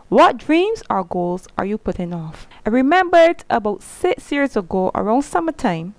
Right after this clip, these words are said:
I wanted to start a business, and for me to do that meant I will have to make some tough decisions. I have to give up my full-time job to work part-time to pursue my dream.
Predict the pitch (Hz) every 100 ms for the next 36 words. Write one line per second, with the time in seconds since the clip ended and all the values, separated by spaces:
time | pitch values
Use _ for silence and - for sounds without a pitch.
0 | _ - 233 294 381 381 254 - 254 233
1 | 196 180 208 196 170 180 - - 202 196
2 | 226 240 370 302 214 196 175 185 - -
3 | _ 202 214 226 - - - - 214 220
4 | 220 254 247 - 214 208 202 202 - -
5 | - - _ - 208 190 - 190 - 185
6 | - 262 185 160 160 - - - 202 254
7 | 247 - 196 190 185 208 202 - 339 359
8 | 330 262 180 170 - 180 185 - 247 -
9 | - 185 170 - 185 180 208 185 190 -
10 | 381 254